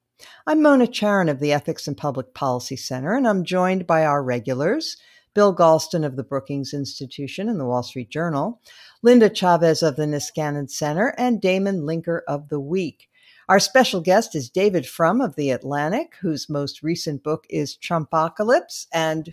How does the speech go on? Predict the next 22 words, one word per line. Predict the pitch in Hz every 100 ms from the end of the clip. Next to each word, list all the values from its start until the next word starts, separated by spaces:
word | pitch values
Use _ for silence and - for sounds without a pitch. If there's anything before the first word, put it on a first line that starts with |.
| -
who | 208 180
has | 175 170
been | - 190 190 196 196 _ - - _ 170 -
a | 165
guest | 208 240 -
with | 208 190
us | 190 -
before | 208 220 - 226 233 294 330 -
and, | 175 170 170 170
uh, | 165 160 160
has | 160 165
elicited | - 170 160 233 - 269 262 226 -
requests | 143 160 - - 302 359 - -
from | - 160 -
our | 151 147 143 139 127
viewers, | 127 226 247 233
listeners, | 220 233 233 226 214 - - - _
asking | - 185 196 175
for | - 165
his | 156 143
return. | 151 143 190 208 170 - - _ -
So, | 156 127 123